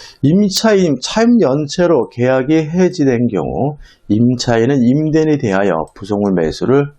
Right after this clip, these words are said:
청구할 수 없다. 맞는 지문이고요. 오 번. 연체 차임이 일기의 차임액에 이르면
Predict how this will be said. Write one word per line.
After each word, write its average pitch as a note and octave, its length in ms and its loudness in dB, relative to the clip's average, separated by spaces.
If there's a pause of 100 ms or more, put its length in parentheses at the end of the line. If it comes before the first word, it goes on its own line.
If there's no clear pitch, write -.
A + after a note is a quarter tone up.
청구할 D3 540 -4
수 - 160 -10
없다. A2+ 420 -8 (340)
맞는 C#2 380 -4
지문이고요. - 580 -6 (840)
오 D3+ 120 0
번. D#3+ 160 2
연체 F#3 480 0
차임이 F3+ 440 0
일기의 F#3+ 920 0 (280)
차임액에 F3 540 0
이르면 A#2+ 500 0